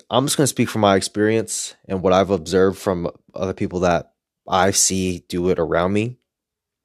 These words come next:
But I'm gonna talk about my experience for mostly.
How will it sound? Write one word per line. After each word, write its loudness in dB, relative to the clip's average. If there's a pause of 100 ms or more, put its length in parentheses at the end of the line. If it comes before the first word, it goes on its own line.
(1040)
But 6
I'm 6
gonna -4
talk 2
about 2
my 2
experience -4 (140)
for -4
mostly. -2